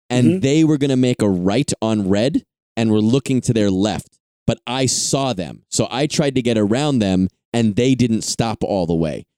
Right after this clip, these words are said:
Speaker 1: So I would bring my fist down on the top of their car,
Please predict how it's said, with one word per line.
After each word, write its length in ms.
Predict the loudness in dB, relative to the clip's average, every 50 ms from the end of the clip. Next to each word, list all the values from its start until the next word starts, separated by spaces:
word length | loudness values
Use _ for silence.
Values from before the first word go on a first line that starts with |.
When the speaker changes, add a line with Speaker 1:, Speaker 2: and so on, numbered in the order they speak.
| _ _ _ _ _
Speaker 1:
So 280 | -2 0 0 0 -2 -2 -2
I 140 | -2 0
would 180 | 0 0 0 0
bring 200 | 0 0 2 2
my 120 | 2 0
fist 380 | -2 -4 -4 -2 -2 -2 -2 -2
down 240 | -2 -2 0 0 0
on 80 | 0
the 60 | 0 0
top 260 | 0 -2 -2 -2 -2
of 80 | -2 0
their 140 | 0 0 -2
car, 420 | -2 -4 -2 -2 0 0 -2 -2